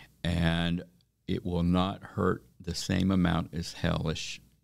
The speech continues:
every day forever. That in time it hurts a little less, and that you'll be able to breathe again deeper in time. Um, but it takes time, and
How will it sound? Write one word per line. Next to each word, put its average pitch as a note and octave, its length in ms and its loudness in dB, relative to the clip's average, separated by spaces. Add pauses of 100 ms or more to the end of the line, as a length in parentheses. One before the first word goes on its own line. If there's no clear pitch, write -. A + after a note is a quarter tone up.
every - 340 0
day E2+ 400 -2
forever. - 540 -10 (720)
That E2 340 0
in F#2+ 300 2
time D#2+ 440 0
it D#2+ 140 -2
hurts - 480 -6
a F2 60 -4
little E2 440 -2 (180)
less, - 520 -12 (380)
and D#2+ 420 -2
that D#2 200 -2
you'll E2+ 180 -2
be E2 160 -2
able E2 200 -4
to D#2+ 180 -4 (280)
breathe F2 340 -2
again E2 460 -2 (240)
deeper F2 520 -2 (880)
in D#2+ 200 0
time. - 480 -10 (920)
Um, E2 480 -4 (640)
but D#2+ 120 0
it D#2+ 120 0
takes - 340 -4
time, - 500 -8 (280)
and D#2+ 320 2